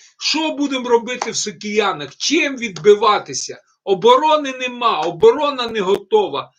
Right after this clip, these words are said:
люди не готові, бомбосховища закриті. Так, і я не видаю військову та-, таємницю. Я про це відео не раз викладав. І ніхто ж не хоче готуватися до оборони,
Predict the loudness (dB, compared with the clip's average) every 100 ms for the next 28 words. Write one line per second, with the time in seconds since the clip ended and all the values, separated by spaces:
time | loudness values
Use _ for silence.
0 | _ _ 0 2 2 0 -2 2 2 0
1 | 2 2 2 2 2 2 -2 -6 -6 -6
2 | -4 -2 -2 2 0 -2 0 2 2 -4
3 | -6 0 0 0 -4 -2 -2 -4 -10 -10
4 | -8 -8 -8 -8 -8 -4 -4 -4 -4 2
5 | 2 2 0 0 0 -6 -10 -10 -14 -20
6 | _ _ _ -2 -2 -4 2 2 2 -2
7 | 0 0 2 2 2 2 -2 -2 -4 -2
8 | -4 -6 -12 _ _ _ _ _ _ _
9 | _ _ _ _ _ -6 -2 -2 2 4
10 | 4 2 -4 -4 -4 -4 -2 -2 -4 -2
11 | 0 2 -2 -2 2 6 4 4 2 2
12 | 0 -10